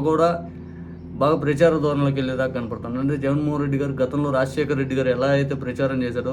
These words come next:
చ-, చిరంజీవి గారిని పాలకొల్లో ఓడగొట్టేదానికి, సైమల్టేనియస్‌లీ జగన్మోహన్ రెడ్డి గారు కూడా అదే ధోరణిలో వెళ్తూ అందుబాటులో ఉన్న నాయకురాలు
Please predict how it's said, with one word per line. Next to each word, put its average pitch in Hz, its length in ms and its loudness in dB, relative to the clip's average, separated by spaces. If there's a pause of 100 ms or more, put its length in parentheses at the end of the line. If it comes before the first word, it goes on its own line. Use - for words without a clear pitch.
చ-, 127 300 -2 (120)
చిరంజీవి 135 280 4
గారిని 131 240 2
పాలకొల్లో 127 380 0
ఓడగొట్టేదానికి, 120 840 -6 (500)
సైమల్టేనియస్‌లీ 156 500 2
జగన్మోహన్ 143 440 0
రెడ్డి 127 160 0
గారు 131 160 -2
కూడా 135 200 0
అదే 107 300 0
ధోరణిలో 139 380 4
వెళ్తూ 127 160 -4
అందుబాటులో 143 640 4
ఉన్న 139 200 4
నాయకురాలు 127 600 -2